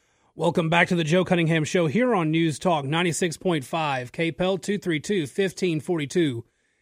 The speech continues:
if you wanna be part of the conversation. So the Consumer Price Index report came out today for December. And the markets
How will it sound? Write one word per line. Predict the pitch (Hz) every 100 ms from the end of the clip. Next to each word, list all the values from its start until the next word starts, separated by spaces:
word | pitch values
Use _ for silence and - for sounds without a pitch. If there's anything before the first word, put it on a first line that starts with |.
| _ _ -
if | 160 175
you |
wanna | 170 165
be | 156
part | 147 165 156 -
of | 170 170
the | 151
conversation. | - 156 147 135 - 196 170 - 123 120 _ _ _
So | - - 214 214
the | 180 208
Consumer | 226 202 285 277
Price | - 226 208 -
Index | 196 165 165 139 139 - - - -
report | 170 - 208 160 147
came | - 180 180
out | 151 160 151
today | 147 151 135
for | - 160 151
December. | 139 - 160 131 110 - _ _ _ _ _ _ _ -
And | 190
the | 190
markets | 214 262 262 208